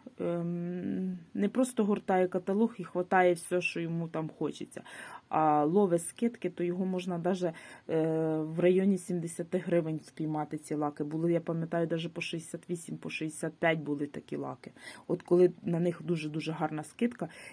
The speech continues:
я їх можу взяти два-три. От в мене був період, що я ганялася за лаками. От. Ну, ну, конечно, це видно, зараз ви ще побачите остальне, і ви побачите, що в мене був період, що я ганялася за, за лаками. Потім, коли я зрозуміла, що «Альо, стоп, хватить»,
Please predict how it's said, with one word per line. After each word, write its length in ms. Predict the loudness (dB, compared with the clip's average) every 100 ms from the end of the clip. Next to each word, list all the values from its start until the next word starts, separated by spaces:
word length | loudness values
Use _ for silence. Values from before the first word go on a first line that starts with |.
| 0
я 100 | 4
їх 200 | 4 2
можу 220 | -2 -2
взяти 340 | -2 -2 -2 -6
два-три. 520 | -2 -2 0 -2 -2 -6 -16 -10
От 120 | -2
в 40 |
мене 220 | 2 2
був 200 | 2 0
період, 360 | 2 4 6 4
що 120 | 2
я 120 | 2
ганялася 500 | 2 0 0 -2 -4
за 120 | -4 -2
лаками. 400 | -2 -2 -4 -4 -4
От. 160 | -6 -10 -12
Ну, 200 | -6 -4
ну, 240 | -2 0 0
конечно, 440 | 0 -2 -2 -4
це 160 | 0 4
видно, 380 | 6 6 2 2
зараз 240 | 2 2
ви 60 | 0
ще 160 | -4
побачите 540 | -6 -2 -2 -4 -6 -8
остальне, 440 | -4 2 4 4
і 40 |
ви 100 | 4
побачите, 520 | 0 0 -2 -4 -8 -12
що 180 | -8
в 20 | -6
мене 220 | -4 -2
був 180 | -4 -2
період, 320 | 2 2 0
що 120 | -4
я 80 | -6
ганялася 520 | -4 -4 -6 -6 -8
за, 180 | -6 -8 -10 -18 -16 -18 -14
за 160 | -2 0
лаками. 400 | 0 -2 -8 -6
Потім, 280 | -4 2 4
коли 220 | 4 4
я 100 | 4
зрозуміла, 560 | 4 0 2 2 4 2
що 200 | 2 0
«Альо, 540 | 4 8 10 10 8
стоп, 520 | 4 2 6 8 6 0
хватить», 640 | -2 8 8 8 4 -2